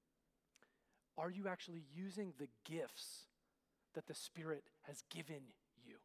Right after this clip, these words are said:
Paul tells us the Spirit empowers us with gifts to be used for the common good. Right? Are you,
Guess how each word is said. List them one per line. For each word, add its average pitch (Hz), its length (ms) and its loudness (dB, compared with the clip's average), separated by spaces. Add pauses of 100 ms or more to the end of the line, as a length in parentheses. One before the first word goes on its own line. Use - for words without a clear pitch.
(1900)
Paul 254 120 10
tells 214 240 4
us 170 120 -4
the 175 100 -4
Spirit 220 380 2
empowers 170 600 4
us - 260 -6
with 151 160 -4
gifts 202 260 4
to - 100 -12
be 160 240 -6
used 208 380 0
for 208 120 -4
the 196 80 -2
common 190 320 -2
good. 220 200 0 (1500)
Right? 165 100 -14 (240)
Are 185 200 2
you, 175 360 2